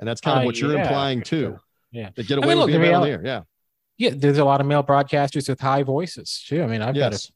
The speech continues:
Speaker 2: decently high voice myself, and I can't judge. <laughs> You know, there, you know, Bill Simmons certainly. Now, look, the reality of the matter is, so, you know, one,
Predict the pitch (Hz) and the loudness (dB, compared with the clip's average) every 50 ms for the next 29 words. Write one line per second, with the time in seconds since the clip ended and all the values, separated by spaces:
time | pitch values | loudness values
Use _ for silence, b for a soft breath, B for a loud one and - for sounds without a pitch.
0 | _ _ 123 123 - - 123 110 113 104 98 117 113 113 107 113 113 110 107 - | _ _ -10 -10 -10 -10 -8 -6 -6 -4 -2 -2 -2 -2 -2 -2 -4 -4 -4 -6
1 | 123 113 107 98 - - 131 127 131 120 - 117 104 110 110 110 120 123 - 123 | -6 -8 -6 -6 -6 -4 -2 -4 -4 -4 -8 -10 -10 -8 -6 -6 -6 -6 -6 -6
2 | 110 101 - - 117 113 110 110 110 113 - - - - - 147 139 143 139 139 | -8 -8 -8 -6 -4 -2 -2 -2 -4 -10 -16 -16 -10 -2 -2 0 0 2 0 0
3 | 135 - 151 135 120 110 160 175 170 - - - 156 180 196 143 127 - - - | -2 -4 -6 -6 -4 0 0 0 0 0 -2 -2 0 0 0 -2 -4 -6 -6 -6
4 | 135 131 120 127 123 120 107 110 151 170 202 233 170 - B B B B _ 185 | -6 -6 -6 -8 -8 -8 -6 -2 -2 2 2 2 2 2 B B B B _ 0
5 | 190 185 180 175 180 214 240 233 220 202 180 170 165 156 151 143 139 131 131 123 | 2 2 2 2 2 0 0 -2 -4 -6 -4 -4 -2 -2 -2 -2 -4 -4 -2 -4
6 | 117 107 92 - - - - - _ _ _ _ _ _ _ _ _ _ - - | -4 -6 -8 -12 -14 -16 -16 -16 _ _ _ _ _ _ _ _ _ _ -10 0
7 | - 160 147 143 139 139 135 139 - _ _ _ _ _ _ _ _ _ _ _ | 2 4 6 6 6 4 2 0 -4 _ _ _ _ _ _ _ _ _ _ _
8 | 147 139 127 120 117 117 120 123 135 170 190 175 151 135 127 127 135 | -2 -2 0 -2 -4 -6 -8 -2 2 4 4 4 4 2 0 -4 -8